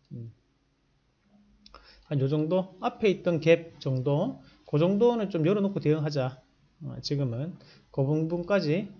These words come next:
어, 함께 지수도 말씀을 드리도록 하겠습니다. 자, 어, 계속 볼게요. 음.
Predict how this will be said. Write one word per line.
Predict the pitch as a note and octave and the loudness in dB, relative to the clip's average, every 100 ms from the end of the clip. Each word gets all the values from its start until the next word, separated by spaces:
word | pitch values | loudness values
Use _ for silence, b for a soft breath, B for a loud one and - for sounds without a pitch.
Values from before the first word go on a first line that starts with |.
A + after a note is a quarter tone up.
| - | -14
어, | A#2+ A2 - | -14 -12 -8
함께 | D3 D3 A2+ D#3 | -8 -6 -6 -6
지수도 | D#3 - D#3 C#3+ E3 - - _ _ - | -10 -8 -4 -2 -2 -4 -20 _ _ -8
말씀을 | B2 B2 C#3 A2+ D3+ G3 | -6 -4 -4 -4 -6 -4
드리도록 | D3 C3 A#2+ - - | -2 -2 -4 -6 -2
하겠습니다. | D3+ D3 A2+ A2 C3+ G3+ - - _ B B G3+ B B B | -2 -2 -6 -6 -8 -10 -14 -20 _ B B -20 B B B
자, | - D3+ C#3+ - D3 | -6 -2 -2 -4 -10
어, | B2 A2+ - | -10 -10 -8
계속 | B2+ E3 D#3+ - | -6 -6 -6 -8
볼게요. | E3 - B2 D3+ G3+ - - _ _ | -6 0 0 0 -2 -10 -20 _ _
음. | B2+ A#2 A#2 | -12 -10 -10